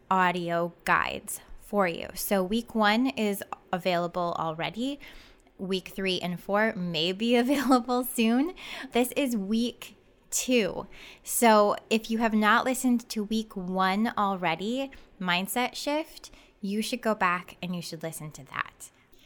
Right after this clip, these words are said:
It's important for you to get that first week in, because without shifting your mindset, none of the rest of this is really gonna matter.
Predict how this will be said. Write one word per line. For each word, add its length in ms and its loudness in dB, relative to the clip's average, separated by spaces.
It's 140 -4
important 480 2
for 120 -4
you 200 0
to 100 -8
get 220 -6
that 300 0
first 400 -4
week 280 -6
in, 360 -6
because 640 -4
without 960 -4
shifting 480 -6
your 120 -4
mindset, 540 -4
none 220 0
of 140 -4
the 100 -2
rest 320 0
of 80 -8
this 400 -2
is 220 -2
really 380 -4
gonna 160 -6
matter. 480 -10